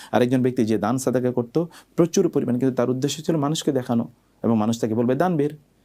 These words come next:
এবং আল্লাহ তাআলা কিয়ামতের দিন বলবেন, "তোমরা তো যা চেয়েছিলে, তোমাদেরকে মানুষ বীর বলবে, বীর বলেছে।" এবং যেমন আপনি বলেন, "বীর মুক্তিযোদ্ধা, বীর শহীদ", ইত্যকার, ইত্যকার আপনি কেন বলছেন?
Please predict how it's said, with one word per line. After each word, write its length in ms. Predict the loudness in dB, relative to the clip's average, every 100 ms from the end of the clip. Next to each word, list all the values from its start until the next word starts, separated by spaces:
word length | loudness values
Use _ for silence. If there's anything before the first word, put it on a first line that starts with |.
| _
এবং 160 | 4 4
আল্লাহ 160 | 2
তাআলা 160 | 0 0
কিয়ামতের 360 | 0 0 0
দিন 120 | 0 0
বলবেন, 300 | -2 -4 -8 -14 0
"তোমরা 220 | 2 4 2
তো 100 | 2
যা 180 | 2
চেয়েছিলে, 580 | 2 0 0 -2 -2 -4 -6 _ 0
তোমাদেরকে 300 | 2 2 0
মানুষ 260 | 0 -2
বীর 240 | 2 4 4
বলবে, 300 | 2 2 2
বীর 180 | 2
বলেছে।" 440 | 2 0 -2 -4 -6 -8 _ _ -4
এবং 220 | -2 0
যেমন 180 | 0 -2
আপনি 160 | -2
বলেন, 200 | 0 0
"বীর 460 | 4 6 6 6 4
মুক্তিযোদ্ধা, 840 | 2 0 -4 -2 -4 -2 0 0 2
বীর 400 | 2 4 2 0
শহীদ", 500 | 0 2 2 2 0
ইত্যকার, 360 | -6 -2 2 2
ইত্যকার 280 | 0 -2 -2
আপনি 240 | -2 -4 -6 -18 -2
কেন 160 | 2
বলছেন? 340 | 2 2 0